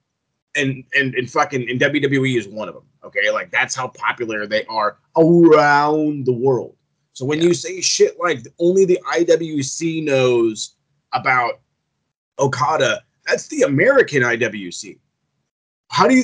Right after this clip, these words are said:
Speaker 1: what do you think about the U K? Do you think that they're only watching wrestling in the U K? Or are they branching out to fucking something that's literally right across the pond? You know what I mean? And then the same thing, like,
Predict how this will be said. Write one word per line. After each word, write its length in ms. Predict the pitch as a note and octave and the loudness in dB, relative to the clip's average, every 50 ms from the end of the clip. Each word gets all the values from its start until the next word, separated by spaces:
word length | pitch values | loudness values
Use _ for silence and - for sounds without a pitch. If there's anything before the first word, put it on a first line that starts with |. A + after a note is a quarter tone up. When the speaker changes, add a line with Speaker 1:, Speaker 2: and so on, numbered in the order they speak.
| - | 4
Speaker 1:
what 120 | F3 F#3+ G#3 | 4 4 4
do 60 | A#3 | 6
you 80 | A#3 A3 | 2 -2
think 200 | - C4 A3+ B3 | -4 -6 -8 0
about 240 | G#3 C4 C4 - | 2 2 2 2
the 80 | - F3 | 0 -6
U 180 | D3+ E3+ G3 E3+ | -6 -4 -6 -6
K? 460 | C3 - F3 A3+ A3+ E3+ - - - _ | -4 -2 -2 0 0 -2 -4 -6 -10 _
Do 100 | A2 D#3+ | -2 -2
you 200 | F#3+ G#3+ A3 G3+ | -2 -2 -4 -8
think 220 | - B3 B3 G3 | -10 -10 -6 -2
that 120 | F#3 G#3 E3+ | 0 0 0
they're 200 | F#3 F#3 - - - | 0 -2 -4 -4 0
only 360 | D3+ E3+ F#3 G3 G#3 G#3 G3 | 2 2 2 4 2 0 0
watching 680 | F3+ C#3 - D3+ - F3+ F3+ - G3 F#3+ F3+ E3 C3+ A2 | 0 -2 -4 -6 -6 -6 -2 0 0 0 0 -4 -6 -6
wrestling 440 | A#2+ D3+ D#3+ - - F3+ F#3 F3+ E3+ - C#3 | -6 -6 -6 -6 -4 -2 -2 -2 -2 -2 -4
in 100 | D3+ E3+ | 0 2
the 80 | E3+ E3 | 2 2
U 160 | D#3 E3 D#3+ | 2 -4 -8
K? 460 | C3 B2 C#3 D#3 G3+ B3+ B3 G#3 - _ _ _ _ _ _ _ _ _ | -6 -4 -2 -2 -2 -4 -6 -12 -18 _ _ _ _ _ _ _ _ _
Or 200 | - E3+ F3 F3+ | 2 4 6 6
are 40 | E3+ | 6
they 200 | D#3+ D#3+ D#3 C3 | 4 2 0 0
branching 540 | - - C3+ D3+ E3 E3+ - D3+ D#3 D#3+ E3+ | -4 -2 0 2 2 2 0 -4 -6 -6 -4
out 260 | F#3 E3+ D#3 B2+ - _ _ _ _ - | -4 -4 -4 -6 -10 _ _ _ _ -6
to 140 | - F3+ E3 | -4 -4 -4
fucking 360 | C3 - F3+ F3+ - D#3+ C#3 | -2 -2 -4 -4 -4 -6 -6
something 260 | C3+ G3 G3 E3+ F#3 | -4 -2 0 0 0
that's 200 | D3+ C#3 C3 - | 0 -2 -4 0
literally 340 | B2 E3+ F#3 G3 F3+ E3 D3 | 2 4 4 4 4 2 0
right 160 | D#3 D#3+ E3 | -2 -2 -4
across 320 | D3+ - - D#3+ E3+ - - | -4 -6 -6 -6 -6 -6 -6
the 80 | - | -8
pond? 360 | - _ - G3+ F#3+ C#3+ - - _ _ _ _ _ _ _ _ _ _ _ _ | -12 _ 0 0 0 0 -2 -8 _ _ _ _ _ _ _ _ _ _ _ _
You 140 | - C#3 C#3 | -6 -4 -2
know 60 | C#3 | -2
what 60 | C#3 C#3 | -2 -2
I 40 | |
mean? 260 | D#3 D#3+ E3+ F3 E3+ - _ _ _ _ _ - | 0 0 0 0 0 -4 _ _ _ _ _ -8
And 140 | D3+ F3+ | 0 0
then 80 | G3 G3 | 2 4
the 80 | G3 F3+ | 4 2
same 320 | - - G#3+ G#3+ G#3+ G3 | 2 0 -4 -4 -6 -6
thing, 220 | C4 C#4+ C4 G#3 E3 | -8 -10 -10 -8 -6
like, 220 | D3 B2 G#2 - | -6 -6 -6 -8